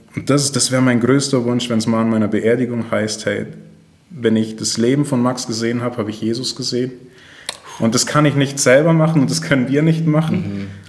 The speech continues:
Speaker 1: Das ist einfach seine Gnade und eigentlich das, das kleine Einmaleins, wenn ich
Speaker 2: Mhm.
Speaker 1: ihn anschaue, wenn ich ihn suche,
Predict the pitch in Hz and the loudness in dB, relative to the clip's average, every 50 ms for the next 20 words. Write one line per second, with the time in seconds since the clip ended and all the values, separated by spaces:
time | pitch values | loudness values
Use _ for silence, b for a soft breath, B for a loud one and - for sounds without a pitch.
0 | - - - 110 107 113 - 123 123 123 131 131 120 - - - 123 127 135 143 | -16 -8 -4 -4 -2 0 2 2 2 2 2 2 0 2 2 4 4 4 4 2
1 | 131 135 117 117 123 123 135 139 151 156 165 165 160 - - - - - - - | 0 0 -2 0 0 0 2 2 2 2 2 0 -4 -8 -12 -14 -16 -18 -8 -2
2 | 131 127 113 113 - - - - - _ - - 123 135 151 156 151 139 - - | 0 0 0 -2 -6 -12 -18 -20 -20 _ -2 2 2 2 4 4 2 0 0 -2
3 | - 127 - - - - - - - - - - - 131 120 131 131 135 123 131 | -2 -2 -2 -2 -6 -10 -10 -8 -8 -8 -8 -2 2 4 4 4 4 2 0 -2
4 | 123 123 123 120 110 104 98 101 107 120 135 156 156 - - - 113 110 110 110 | 0 0 2 2 2 2 2 0 0 -2 -4 -4 -6 -6 -4 0 0 2 2 2
5 | 107 110 104 101 101 95 98 123 135 139 131 123 120 123 135 - - 139 131 139 | 0 -2 -4 -4 -6 -2 2 2 2 2 2 0 0 0 0 0 0 2 2 2
6 | 139 131 120 113 113 113 107 - 131 117 110 101 95 107 117 139 147 - 160 147 | 2 2 0 0 -2 -2 -2 -2 -2 -2 -2 -2 0 0 -2 -2 0 2 2 2
7 | 160 | 2